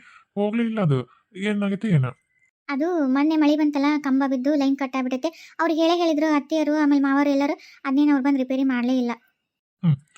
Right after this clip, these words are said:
Speaker 1: ಹೋಲ್ ಬಿಡಿ, ನಾ ಬಂದಿದ್ದಲ್ಲ, ಎದಕ್ಕೆ ಅಳ್ತಿದ್ದಿ? ಖುಷಿ ಇಲ್ಲ ಮತ್ತೆ? ನಾ ಬಂದಿದ್ದು ಕೊಟ್ಟು ನಗು ನೋಡೋದು ಹೆಂಗಂತೆ?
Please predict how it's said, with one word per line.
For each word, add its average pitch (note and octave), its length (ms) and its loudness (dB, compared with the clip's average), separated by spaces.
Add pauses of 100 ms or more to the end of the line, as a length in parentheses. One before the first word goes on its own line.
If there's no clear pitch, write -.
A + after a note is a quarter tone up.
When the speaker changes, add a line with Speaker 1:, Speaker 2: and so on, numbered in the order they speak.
(160)
Speaker 1:
ಹೋಲ್ D3 140 0
ಬಿಡಿ, C3 180 -6
ನಾ C#3 60 -2
ಬಂದಿದ್ದಲ್ಲ, F3 340 -2
ಎದಕ್ಕೆ F3 200 -4
ಅಳ್ತಿದ್ದಿ? F3 320 -2 (260)
ಖುಷಿ F3 240 -8
ಇಲ್ಲ F#3 200 2
ಮತ್ತೆ? E3+ 200 -2
ನಾ D#3 120 2
ಬಂದಿದ್ದು E3+ 220 0
ಕೊಟ್ಟು E3+ 180 -4
ನಗು F#3+ 140 0
ನೋಡೋದು A3 220 -6
ಹೆಂಗಂತೆ? A3 280 -8